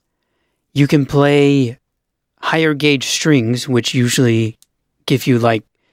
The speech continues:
a beefier tone, more sustain. You can play those easier if you top wind them. You can pitch bend easier if you top wind.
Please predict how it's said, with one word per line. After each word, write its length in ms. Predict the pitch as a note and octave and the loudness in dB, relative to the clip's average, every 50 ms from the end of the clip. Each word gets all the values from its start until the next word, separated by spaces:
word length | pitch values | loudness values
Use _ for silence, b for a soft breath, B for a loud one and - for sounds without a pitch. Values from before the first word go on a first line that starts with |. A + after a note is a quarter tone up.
| _ _ _ _ _ _ _ _ _ - | _ _ _ _ _ _ _ _ _ -4
a 140 | - B2 A#2+ | -2 -2 -2
beefier 480 | A2 C#3+ C#3+ C3 - - D3 C3+ B2+ A#2+ | 0 0 0 0 2 2 2 2 2 2
tone, 480 | - - C3+ C3 C3 C3 C3 C3 B2 | 0 0 0 2 2 2 2 2 2
more 160 | A#2 A#2+ B2 | 2 0 0
sustain. 760 | A#2+ - - - - - - C#3+ B2 A#2+ A#2+ B2 B2 B2+ B2+ _ _ _ _ _ _ _ _ _ _ _ _ _ _ _ - | 0 -2 -2 -2 -2 -2 -2 -2 -2 -2 0 -2 -2 -4 -6 _ _ _ _ _ _ _ _ _ _ _ _ _ _ _ -6
You 120 | - C#3+ | -4 -2
can 120 | - D3 C3 | 0 0 0
play 200 | - D3+ D3+ C#3+ | 2 2 2 4
those 340 | C#3 C#3+ C#3+ C3+ B2 A#2 - | 4 4 4 4 2 0 -2
easier 680 | - D3 C#3 C#3+ C3 A#2 A#2+ A2 G#2+ G#2+ G#2+ A2+ A2+ _ _ _ _ _ _ _ _ _ _ | -4 -2 0 0 0 0 0 -2 -2 -2 -2 -2 -6 _ _ _ _ _ _ _ _ _ _
if 200 | - C3 B2 - | -4 -4 -4 -2
you 120 | B2+ A#2+ A2 | -2 -4 -2
top 320 | - - B2 A#2+ A#2 - | 0 -2 -2 -2 -2 -4
wind 280 | B2 A#2 A2+ A2+ A2+ A2+ | -4 -4 -2 -4 -2 -2
them. 220 | A#2 A#2+ A#2+ A#2 _ _ _ _ _ _ _ _ _ _ _ _ _ - | -2 -2 -2 -4 _ _ _ _ _ _ _ _ _ _ _ _ _ -6
You 120 | - C3 B2+ | -4 -4 0
can 280 | - B2+ A2+ A2 A2 | 0 -2 -2 -2 -8
pitch 300 | - - G3 F#3 - - | -6 -4 -4 -4 -4 -2
bend 280 | - B2+ A2+ A#2 A#2+ - | -2 -2 0 0 -4 -4
easier 640 | D3 C#3 B2 A#2 A2+ A#2 A2 A2 A2 A#2 B2 C#3+ _ - | -6 -6 -6 -4 -2 0 2 2 2 2 0 -4 _ -8
if 160 | B2+ - - | -8 -4 -4
you 80 | B2+ - | -4 -2
top 280 | - B2+ A2+ A2+ - - | -2 -2 -4 -4 -4 -2
wind. 420 | A#2+ A2+ A2 A#2 B2 B2+ - | -2 0 0 0 -2 -2 -4